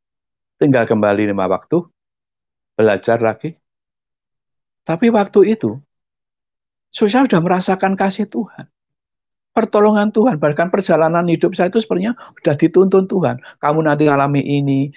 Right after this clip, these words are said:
kamu ngalami ini. Seperti tadi salah satu contoh, kamu akan nanti berjalan di tempat yang sangat terang, seperti jalan tol, tetapi keluar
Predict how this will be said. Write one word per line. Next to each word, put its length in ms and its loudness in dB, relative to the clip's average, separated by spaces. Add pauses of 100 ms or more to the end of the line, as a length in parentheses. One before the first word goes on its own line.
kamu 240 -2
ngalami 480 0
ini. 480 -4 (160)
Seperti 320 -6
tadi 300 -2
salah 100 0
satu 300 -4
contoh, 400 -6 (240)
kamu 200 0 (140)
akan 140 -2
nanti 320 0
berjalan 480 -2
di 160 -4
tempat 400 -2
yang 160 0 (240)
sangat 400 -4
terang, 500 -4 (380)
seperti 420 -4
jalan 320 0
tol, 300 0
tetapi 500 -4 (600)
keluar 260 2